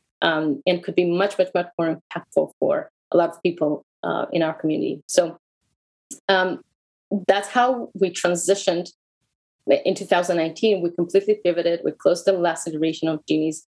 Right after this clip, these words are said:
and we said, "This is gonna be our focus." This combines our technology, knowledge, and passion, um, our need for impact and, and making the,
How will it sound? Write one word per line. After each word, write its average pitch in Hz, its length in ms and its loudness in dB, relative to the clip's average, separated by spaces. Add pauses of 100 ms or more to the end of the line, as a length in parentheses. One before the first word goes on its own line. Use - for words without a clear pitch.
(280)
and 160 100 2
we 160 60 0
said, 165 280 0
"This 175 180 0
is 175 120 -4
gonna 160 180 2
be - 140 0
our - 200 -4
focus." - 460 0 (300)
This 185 180 4
combines 160 480 0
our 147 100 2
technology, 185 640 0
knowledge, 165 500 0
and 160 200 -4
passion, 160 600 -2
um, 156 340 -2 (160)
our 165 400 0 (140)
need 180 400 2 (100)
for 175 220 4
impact 170 600 -2
and, - 240 -2
and 165 140 0
making 170 240 0
the, 160 140 -2